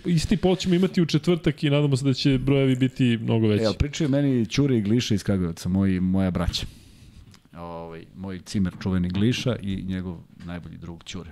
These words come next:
Speaker 2: I kaže neki kup u Kragujevcu, dok je, dok se održava u Kragujevcu i sad tu postoji neki na blagajni, neki čuveni, ja sam zaborio kako ga zovu, malo ima i veću dioptriju i sve. I on tu sad nema, tu niko duđe bez karte i odjednom Željko kasnije hoće gleda kup.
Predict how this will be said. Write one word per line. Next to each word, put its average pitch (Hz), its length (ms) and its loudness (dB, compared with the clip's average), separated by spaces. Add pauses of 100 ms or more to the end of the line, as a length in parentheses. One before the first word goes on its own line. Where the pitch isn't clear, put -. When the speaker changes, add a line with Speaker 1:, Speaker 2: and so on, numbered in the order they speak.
(160)
Speaker 2:
I 92 160 -14
kaže 90 320 -10
neki 87 300 -6
kup - 260 -8
u - 60 -8
Kragujevcu, 90 540 -6
dok 90 160 -14
je, - 120 -18
dok 95 160 -8
se - 80 -6
održava 92 260 -2
u 85 100 -4
Kragujevcu 110 580 -6
i 110 200 -4
sad 104 240 -6
tu 120 140 -4
postoji 113 360 -2
neki 107 300 0
na 107 220 2
blagajni, 107 580 0
neki 104 300 -2
čuveni, 110 380 0
ja 90 120 -6
sam 98 140 -6
zaborio 92 360 -2
kako 87 240 -8
ga 104 120 -10
zovu, 104 300 -2 (460)
malo 160 200 2
ima 135 160 2
i 107 40 2
veću 113 260 0
dioptriju 95 480 0
i 90 60 -10
sve. 127 280 -2 (640)
I 113 140 4
on 117 140 2
tu 107 180 0
sad 104 240 0
nema, 104 260 2
tu 107 180 -6
niko 104 240 -4
duđe 95 260 0
bez 92 180 -8
karte 123 480 -2 (100)
i 101 140 0
odjednom 98 480 0
Željko 98 340 -2
kasnije 101 360 -2
hoće 104 160 -2
gleda 110 200 0
kup. - 300 -2